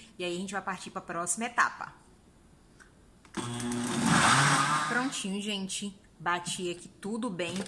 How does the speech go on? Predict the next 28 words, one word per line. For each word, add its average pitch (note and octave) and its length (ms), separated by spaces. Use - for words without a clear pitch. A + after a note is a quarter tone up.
por G#3 320
um C4 180
minutinho C#4 500
na G3 120
velocidade F#3 680
máxima G#3+ 840
aqui F3+ 280
do F#3+ 100
meu F#3 120
liquidificador. F#3 1160
E A#3 140
agora, F3 640
agora D3+ 280
eu - 20
vou D#3+ 100
pegar E3+ 220
o D#3+ 40
conteúdo E3 500
aqui E3 180
do E3+ 80
meu E3+ 140
liquidificador, E3 760
vou D#3+ 140
colocar D#3 340
todo A3 300
aqui A3 260
numa G3 220
tigela. D3+ 880